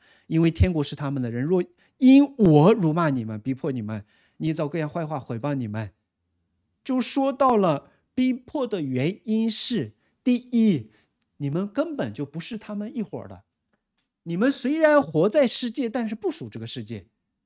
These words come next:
世界爱属自己的，世界却排斥和恨不属自己的。基督徒虽然活在这个世界，但是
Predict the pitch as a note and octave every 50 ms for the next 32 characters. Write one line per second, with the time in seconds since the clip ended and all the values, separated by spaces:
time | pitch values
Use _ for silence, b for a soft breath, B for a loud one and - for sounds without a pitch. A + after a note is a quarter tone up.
0 | _ _ _ _ _ _ _ _ _ _ _ _ _ _ - - - - - E4+
1 | C#4 - - E4+ E4 D4+ B3+ A3 A3+ - - D4 C4 A3 F#3+ - - - B2+ A2+
2 | - - F3 C#3+ - - G2 - - F#2+ E2+ _ _ _ _ _ _ _ _ _
3 | _ _ _ _ _ _ _ _ _ _ _ _ _ _ _ _ _ _ _ _
4 | _ _ _ _ _ - - - - - D#4 B3 - D#4 D4 C4 - - C4+ A3
5 | - - - _ - - - A#2 C3+ F#3+ G3 - - E4 C4 A3 - A3+ G#3 G#3+
6 | - - G#4 E4+ G3 C3 - - G4+ - - - A2+ G#2+ - - G#2+ - G#2 G2+
7 | - - E2 _ _ _ _ _ _ _ _ _ _ _ _ _ _ _ _ _
8 | _ _ _ _ _ _ _ _ _ _ _ _ _ _ - - C#4+ D#4+ F4 F4
9 | E4+ - - G#3+ G#3+ A3+ A#3 A3+ B3 _ _ _ _ _ _ _ _ _ _ _
10 | _ _ _ - - - - - - - F#3+ C#4 E4+ E4 E4 - D#3 - C3+ D3
11 | G#3 D#4+ D#4 C#4 G#3+ G3 D3 D3 - - D3 B2 B2+ A#2 F#2+ - _ _ _ _
12 | _ _ _ _ _ _ - D4 C#4 C#4 B3 - - A3+ A3 G#3 G#3+ -